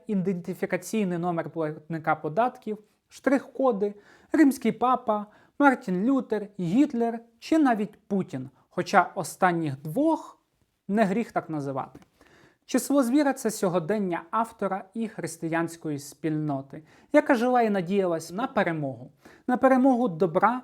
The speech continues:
над злом і світлом над темрявою. Якщо вам сподобалось це відео, ставте вподобайку або дизподобайку, будь-який коментар, щоб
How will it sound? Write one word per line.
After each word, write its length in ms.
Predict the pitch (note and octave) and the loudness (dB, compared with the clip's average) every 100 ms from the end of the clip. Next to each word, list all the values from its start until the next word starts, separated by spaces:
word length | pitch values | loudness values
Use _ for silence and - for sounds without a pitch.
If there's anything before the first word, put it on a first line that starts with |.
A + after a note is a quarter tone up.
| _ | _
над 200 | F3 E3 | -4 -4
злом 400 | C#3 F#3 A#3 A#3 - _ | -2 0 0 -2 -8 _
і 220 | C4 D4 | 0 0
світлом 640 | C#4+ - F#3+ G3+ F3 E3+ E3+ _ | 0 -6 -10 -8 -8 -8 -12 _
над 300 | D#3+ C#3+ C#3 | -10 -10 -8
темрявою. 560 | D3+ C3+ C#3 - A#2+ - _ _ - - - | -6 -6 -6 -10 -14 -20 _ _ -20 -12 0
Якщо 260 | C#4 C#4 B3 | 0 2 2
вам 120 | G3 | 0
сподобалось 640 | - F#3+ E3+ D#3+ D#3 - | 0 0 2 0 -2 -2
це 120 | A3 | 0
відео, 440 | A3+ D4+ B3+ B3 A#3+ | 2 2 2 -2 -6
ставте 440 | - - D4+ C#4 F3+ | -10 0 0 0 -4
вподобайку 800 | - D#3+ D3+ F#3 A#3 A3 F3+ F3 _ D4+ | -4 -2 0 0 0 -2 -10 -14 _ -2
або 240 | B3+ F3 | 0 0
дизподобайку, 1160 | C3+ F#3+ B3 - G#3+ F#3+ F3+ F#3 F3+ F3+ E3+ E3 - _ _ _ - | 0 0 0 -2 -2 0 4 6 4 0 -6 -6 -14 _ _ _ 4
будь-який 420 | D#4+ C4 - A3 | 6 6 4 0
коментар, 560 | F#3+ F#3 F3+ B3 C4+ | -2 -4 0 2 2
щоб 200 | A3+ G3 | 0 -6